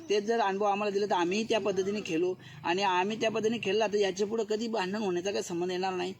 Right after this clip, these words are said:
आणि न स-, भांडणं नाही झाली तर आपला हा खेळ पुढे, पुढे, पुढे चालत राहणार, ही कधी परंपरा कमी होणार नाही. हे, अ, स-, खरंच आहे, एक सत्य गोष्ट आहे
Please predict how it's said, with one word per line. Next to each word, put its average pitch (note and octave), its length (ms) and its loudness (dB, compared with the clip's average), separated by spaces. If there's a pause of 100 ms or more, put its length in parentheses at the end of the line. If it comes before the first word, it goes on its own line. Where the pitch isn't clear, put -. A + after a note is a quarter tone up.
(240)
आणि G#3 200 0
न A3 180 0
स-, A#3 140 -6
भांडणं F3+ 540 -2
नाही B3+ 140 2
झाली A3 140 2
तर A3 80 -2
आपला A3 240 2
हा G#3 120 4
खेळ G#3+ 200 -2
पुढे, A3 220 0
पुढे, G#3+ 200 0
पुढे G#3+ 200 -2
चालत G#3+ 320 -2
राहणार, G#3 240 0
ही G3 180 0
कधी G#3 160 0
परंपरा G#3 360 -2
कमी G#3 220 -4
होणार G3 240 0
नाही. G3+ 160 -2 (280)
हे, G#3 360 4 (200)
अ, G#3+ 160 0
स-, A3+ 120 -6 (520)
खरंच A3+ 240 0
आहे, F#3 240 4
एक G3+ 160 -2
सत्य G3 380 -4
गोष्ट G3+ 260 -2
आहे C3+ 120 -2